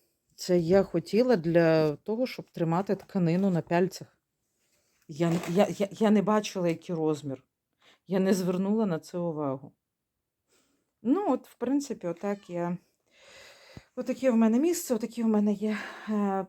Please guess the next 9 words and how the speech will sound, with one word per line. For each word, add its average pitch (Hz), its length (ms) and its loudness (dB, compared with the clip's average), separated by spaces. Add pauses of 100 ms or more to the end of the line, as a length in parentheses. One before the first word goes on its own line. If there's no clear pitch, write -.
пр-, 208 240 -6
придбання, 233 920 0 (1300)
е, 202 460 0
обнови. 247 680 2 (380)
І 277 400 -2 (160)
ті, 220 140 -8
хто 208 200 -12
просив, - 380 -8 (340)
е, 180 680 2